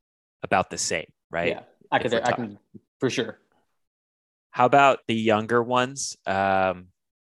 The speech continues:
Speaker 1: got a little bit of playing time last year, Thad Franklin and Cody Brown as true freshmen. They are, they are bigger ba-,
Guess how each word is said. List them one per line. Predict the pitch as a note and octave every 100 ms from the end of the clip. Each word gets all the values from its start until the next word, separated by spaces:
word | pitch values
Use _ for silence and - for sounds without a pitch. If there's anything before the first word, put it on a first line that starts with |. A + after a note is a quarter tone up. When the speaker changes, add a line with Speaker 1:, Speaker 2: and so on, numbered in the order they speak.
| _ _ _ -
Speaker 1:
got | G2+ G#2
a |
little | G2 A#2+ C3
bit | A#2 B2+
of | -
playing | B2+ B2 B2
time | A2+ A#2+ B2 B2 B2 _ _ _ _ -
last | G#2 G#2 G#2 - G2+
year, | G2+ G2
Thad | - G#2 G2+ G2+
Franklin | - G2+ G2+ G#2+ G2+ G2
and | F#2+ F#2
Cody | - G2 F#2
Brown | F2 F2+ F2+ F2 F2 _ _
as | E2+ E2
true | - - G2+
freshmen. | - - F#2+ - - F2+ G2 _ _ _ _ _ _ _
They | A2+ A#2+
are, | B2 -
they | - B2
are | C#3
bigger | A#2+ B2 A2+
ba-, | G#2 G#2 G2